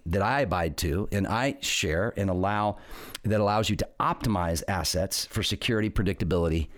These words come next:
and still maintaining liquidity. And we've helped hundreds upon thousands of clients to obtain this security, folks.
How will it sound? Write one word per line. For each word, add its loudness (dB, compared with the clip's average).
and 2
still 0
maintaining 2
liquidity. 0
And 2
we've 2
helped 0
hundreds 0
upon 2
thousands 0
of -4
clients 0
to -2
obtain 0
this 2
security, -2
folks. -4